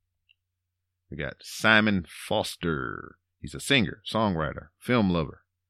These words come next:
strumming on his old guitar. And you can follow him on Twitter at S P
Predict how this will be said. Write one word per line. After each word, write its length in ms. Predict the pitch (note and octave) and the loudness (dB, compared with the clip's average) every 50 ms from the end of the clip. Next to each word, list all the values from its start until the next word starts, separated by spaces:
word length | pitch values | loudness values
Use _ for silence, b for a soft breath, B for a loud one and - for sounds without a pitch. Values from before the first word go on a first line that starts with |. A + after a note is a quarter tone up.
| _ _ _ _ _ | _ _ _ _ _
strumming 440 | - - - - A#2 C#3 D3 B2 A2 | -10 -10 -6 0 2 2 4 4 4
on 140 | G#2+ G2+ F#2 | 4 4 2
his 120 | F2+ F2 | 2 2
old 320 | F2+ F2 F2 F2 E2 D#2 D#2 | 2 2 2 0 -2 -2 -6
guitar. 460 | D#2 - - D#2+ D2+ - - - - _ _ _ _ _ _ _ _ _ _ _ _ _ - | -8 -6 -4 -4 -4 -4 -6 -10 -14 _ _ _ _ _ _ _ _ _ _ _ _ _ -12
And 360 | - D2 D2+ D#2 D#2 D#2 D#2 | -6 -4 -4 -2 -2 -2 -2
you 120 | E2 F#2+ F#2 | -2 -2 -2
can 120 | - E2 | -4 -6
follow 340 | - - G#2 G#2+ G#2 G2 G2 | -2 0 0 2 2 2 0
him 320 | G2+ A2 A2 G#2+ G#2 F#2+ - | 0 -2 -2 -2 -4 -6 -6
on 320 | - F2 G2 F#2+ F#2 F#2+ | -4 -4 -2 -2 -4 -4
Twitter 500 | - - - A#2+ A#2 G2+ E2+ D2+ - _ _ _ _ _ _ _ _ - - | -6 -4 -2 0 0 2 0 -2 -4 _ _ _ _ _ _ _ _ -4 0
at 360 | F2 F2+ - - - - - - _ _ _ _ _ _ _ _ _ _ _ _ _ _ _ _ _ - | 0 0 0 -2 -8 -20 -20 -20 _ _ _ _ _ _ _ _ _ _ _ _ _ _ _ _ _ -2
S 220 | - G2 - - | -2 -2 -2 -4
P 600 | - - - - - B2+ B2 G#2+ F2 D2+ D2+ - | -10 -10 -10 -8 -8 -6 -6 -6 -6 -6 -8 -12